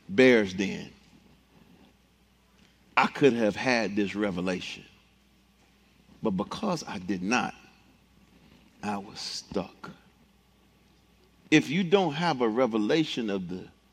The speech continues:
shepherd, then you are stuck. You might be saying, "Well, you don't know my situation. You don't know how dark it is. You don't know how tough it is." Everybody's, you know, I'm a counselor, so everybody's gonna say,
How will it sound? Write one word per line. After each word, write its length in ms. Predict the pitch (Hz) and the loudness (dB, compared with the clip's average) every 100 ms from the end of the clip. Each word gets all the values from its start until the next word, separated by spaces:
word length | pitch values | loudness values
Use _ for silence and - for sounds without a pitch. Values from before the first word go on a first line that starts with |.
| _ _ _ | _ _ _
shepherd, 560 | - - - 208 - 71 - _ _ _ _ _ _ _ _ _ _ _ | -12 -6 -4 -6 -12 -14 -20 _ _ _ _ _ _ _ _ _ _ _
then 120 | 87 87 | -20 -16
you 480 | 87 139 180 98 - - _ _ - - | -6 -2 0 -2 -8 -20 _ _ -20 -20
are 140 | - - | -18 -14
stuck. 540 | - - 80 - - _ _ _ _ - _ _ _ _ _ _ _ _ _ _ _ _ _ _ | -12 -10 -12 -14 -20 _ _ _ _ -20 _ _ _ _ _ _ _ _ _ _ _ _ _ _
You 100 | 190 | 6
might 200 | 214 190 | 8 8
be 80 | 180 | 6
saying, 300 | 196 220 202 | 8 8 10
"Well, 80 | 202 | 8
you 80 | 254 | 10
don't 140 | 294 | 10
know 140 | 302 | 10
my 160 | 302 294 | 10 6
situation. 720 | - 339 330 349 403 370 415 440 403 - - - - - - - | 8 6 8 10 10 8 8 8 6 0 -18 -20 -20 -20 -20 6
You 100 | 220 | 8
don't 120 | 262 | 12
know 140 | 254 262 | 12 10
how 100 | 254 | 8
dark 380 | 302 392 381 | 8 8 8
it 80 | 359 | 10
is. 300 | 381 381 339 - - | 12 10 6 -2 6
You 100 | 254 | 8
don't 120 | 247 | 10
know 60 | |
how 100 | 226 | 8
tough 340 | - 381 381 370 | 10 8 8 8
it 80 | 370 | 10
is." 260 | 381 - | 10 8
Everybody's, 500 | 262 311 269 247 214 | 6 8 8 8 8
you 140 | 220 233 | 4 8
know, 100 | 214 | 8
I'm 160 | 220 | 8
a 40 | 202 | 6
counselor, 320 | 220 190 156 | 6 6 6
so 100 | 202 | 6
everybody's 280 | 214 202 180 | 8 8 6
gonna 240 | 170 | 6
say, 20 | 117 | 4